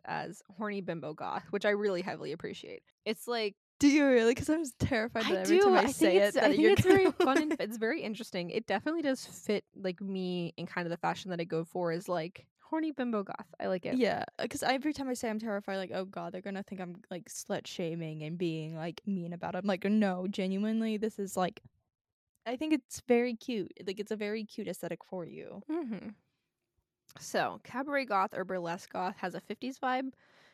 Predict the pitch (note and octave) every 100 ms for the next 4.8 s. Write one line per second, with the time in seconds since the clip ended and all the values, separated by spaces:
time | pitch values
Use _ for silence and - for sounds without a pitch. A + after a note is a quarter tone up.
0 | _ - G3+ F3+ F3+ A#3+ B3 D4+ C4 F#3+
1 | F#3+ - F#3 F3+ E3 E3+ - - E3 F#3
2 | - - A3 A#3+ B3 G#3+ F#3+ A3 - G#3
3 | G3+ - - F3+ F3+ - F#3 F#3+ - E3
4 | - - B3 C#4 A3+ G3+ F3+ G3